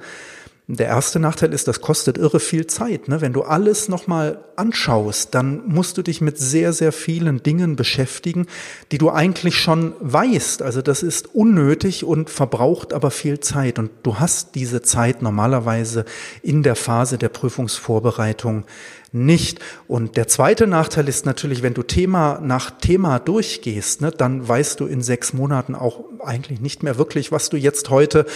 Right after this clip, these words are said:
gemacht hast. Also wenn du sagst, ich fange jetzt mit Herz-Kreislauf an und dann gehe ich zum Verdauungssystem und dann Hormonsystem und Nervensystem und so weiter, ne, dann wirst du nach sechs Monaten vom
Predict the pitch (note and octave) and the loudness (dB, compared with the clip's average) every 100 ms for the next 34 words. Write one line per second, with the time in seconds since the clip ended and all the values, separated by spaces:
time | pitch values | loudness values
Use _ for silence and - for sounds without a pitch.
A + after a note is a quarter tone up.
0 | - - - E3 G#3 E3+ C#3+ C#3 C3+ B2+ | -10 -4 0 2 2 2 4 4 4 4
1 | C3 B2+ D3+ - - C3 C#3+ C#3 B2 - | 4 4 2 0 -4 -2 0 0 -2 -2
2 | A#2 A#2+ B2 - - C3 - B2 A2+ D3+ | -4 -4 -6 -6 -2 0 0 2 0 2
3 | E3+ F3+ B2+ A#2+ B2+ C3 A#2+ A#2 - A#2+ | 2 2 0 0 -2 -2 -4 -4 -6 -6
4 | C#3 B2+ E3+ E3+ D3+ - C#3 - C#3+ A#2+ | -4 -2 -2 -2 -6 -6 -8 -4 -4 -2
5 | A#2+ A#2 C#3 D3 F#3 E3 D3 - - C#3 | -2 0 -2 0 0 -2 -4 -8 -4 -2
6 | C3 A2+ - - - D3 D#3 F3+ D#3 B2+ | -2 -6 -8 -12 -4 2 2 2 0 0
7 | B2+ - D#3 D3+ D3 D3+ C3+ A2 A#2 C3 | -2 0 2 2 2 0 0 2 2 4
8 | D3 C#3+ - - - - B2 B2 B2+ A#2+ | 4 2 -2 -14 -12 -4 -4 0 2 2
9 | B2 - - B2+ - B2 A2+ - A2+ - | 0 -4 -4 -2 0 0 0 0 -2 -2
10 | A#2+ C3 C3 - A#2 - - A2 G#2+ | 0 2 0 -2 -6 -4 -2 0 -2